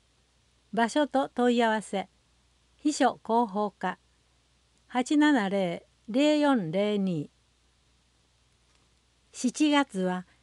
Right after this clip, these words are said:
児童扶養手当の支給月です。五月、六月分を七月十一日に振り込む予定です。なお、転居、転出などがある場合、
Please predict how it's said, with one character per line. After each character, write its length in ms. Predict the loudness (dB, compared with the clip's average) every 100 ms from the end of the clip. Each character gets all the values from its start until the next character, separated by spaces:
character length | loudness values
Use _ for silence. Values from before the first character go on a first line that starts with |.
| _ -10
児 180 | -6 2
童 280 | 2 4 2
扶 160 | 0
養 220 | 0 2
手 300 | 0 0 -2
当 160 | -2 -6
の 240 | -4 -6 -10
支 180 | -14 -4
給 280 | 0 2 0
月 300 | -4 -6 -6
で 120 | -8
す。 220 | -12 -20 _ _ _ _ _ _ _ _ _ _ _ _
五 160 | -4 2
月、 380 | 2 2 -2 -6
六 240 | -6 -2
月 340 | 0 0 0 -2
分 240 | 0 -2
を 180 | -2 -4 -10 _ _ _
七 240 | -14 -4 0
月 300 | 0 0 0
十 240 | 2 2
一 280 | 0 2 4
日 300 | 4 2 -4
に 180 | -4 -6
振 160 | -2
り 120 | -2
込 140 | 0 2
む 140 | 4
予 120 | 2 0
定 260 | -4 -4
で 140 | -6 -8
す。 200 | -12 _ _ _ _ _ _ _ _ _ -4
な 280 | 0 0 0
お、 100 | -8 _ _
転 280 | 2 6 4
居、 200 | 4 -4
転 340 | -2 2 2 2
出 260 | 0 0
な 160 | 2 2
ど 120 | 0
が 180 | 0 0
あ 80 | 0
る 120 | -2
場 220 | -4 -4
合、 200 | -4